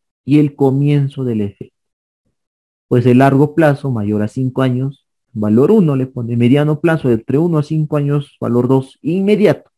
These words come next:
menor a un año, con valor cuatro. Persistencia, ¿ya? En,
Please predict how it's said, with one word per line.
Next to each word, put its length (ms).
menor 360
a 60
un 120
año, 300
con 220
valor 420
cuatro. 440
Persistencia, 1040
¿ya? 380
En, 420